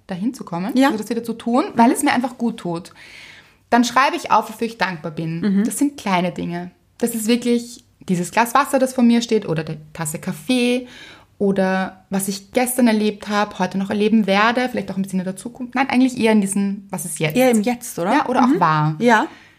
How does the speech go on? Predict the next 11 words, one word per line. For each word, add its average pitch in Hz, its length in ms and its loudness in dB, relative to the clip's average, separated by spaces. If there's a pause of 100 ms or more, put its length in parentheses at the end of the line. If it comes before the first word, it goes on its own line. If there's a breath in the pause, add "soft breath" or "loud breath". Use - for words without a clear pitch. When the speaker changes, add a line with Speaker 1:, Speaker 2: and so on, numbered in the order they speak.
(180 loud breath)
Speaker 1:
Dafür - 240 0
bin 196 100 0
ich 196 120 -4
dankbar. 156 640 -4
Meine 214 240 -2
Familie, 262 480 4
dass 247 140 -2
ich - 120 -12
gesund 190 560 -4
bin. 190 300 -2
Also 233 160 -2